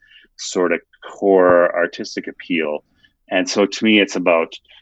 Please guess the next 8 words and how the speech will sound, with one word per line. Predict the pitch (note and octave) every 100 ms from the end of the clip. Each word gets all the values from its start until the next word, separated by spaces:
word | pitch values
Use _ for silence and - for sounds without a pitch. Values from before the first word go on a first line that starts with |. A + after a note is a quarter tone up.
| _ _
trying | - G#2+ F#2
to | F2
broaden | - F2+ F2+ F2 E2+
that | E2 D#2+ D#2
and | D#2
finding | - F2+ E2+ E2+
ways | E2+ E2 D#2+ -
to | - E2 D#2 D2